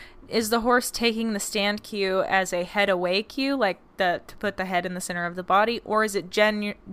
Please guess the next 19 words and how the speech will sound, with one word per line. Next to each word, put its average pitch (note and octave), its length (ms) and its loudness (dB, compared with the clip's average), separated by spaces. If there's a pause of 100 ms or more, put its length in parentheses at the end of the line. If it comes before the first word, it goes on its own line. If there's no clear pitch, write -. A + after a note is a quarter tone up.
genuinely G#3 760 -2
a F3 320 0
don't F#3+ 220 0
move F3+ 160 -4
your D#3+ 120 -6
feet - 300 -10
cue? G#2 300 -10 (540)
Um, F3+ 460 0 (240)
you G#3 160 -4
know, F#3+ 80 0
you F#3+ 140 -4
could G#3 140 -6
test G3 320 0
that F#3+ 240 0
by F#3+ 200 4
walking G3 500 2
away A3+ 260 2
from B3 200 -2
her B3+ 300 2